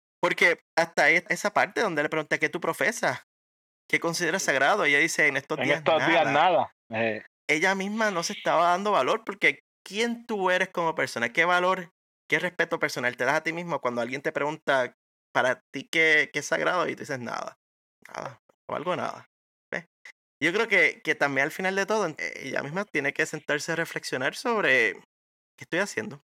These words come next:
Speaker 1: Porque hasta dice,
Speaker 2: Ujú.
Speaker 1: "Esperó a que los droides obedecieran su orden". Volvemos a toda esta cuestión de, de seguir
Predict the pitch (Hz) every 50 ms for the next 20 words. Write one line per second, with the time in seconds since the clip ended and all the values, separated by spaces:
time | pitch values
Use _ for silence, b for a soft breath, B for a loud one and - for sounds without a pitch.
0 | _ _ _ 170 165 - 190 175 165 - 165 151 165 208 - 254 196 147 107 107
1 | 120 156 160 151 _ _ _ _ 151 - _ - 151 143 151 190 240 247 - 151
2 | 135 135 123 - 170 214 220 196 180 170 - - 135 135 131 127 131 127 123 -
3 | - 123 120 131 143 147 - - 151 123 120 - - - - 135 131 - _ _
4 | _ _ _ _ _ _ - 123 120 117 117 123 113 135 143 156 - 156 156 151
5 | - 160 - 147 - - 143 151 156 143 131 107 127 127 - 131 127 123 120 -